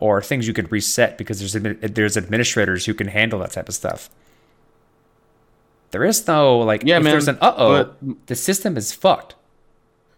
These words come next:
Speaker 2: Yeah, man, but we're talking about the risk takers here. We're the risk takers, Corey.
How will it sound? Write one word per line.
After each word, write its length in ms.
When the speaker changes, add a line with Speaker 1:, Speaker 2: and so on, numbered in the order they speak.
Speaker 2:
Yeah, 120
man, 220
but 140
we're 120
talking 240
about 220
the 80
risk 200
takers 420
here. 240
We're 280
the 100
risk 220
takers, 340
Corey. 360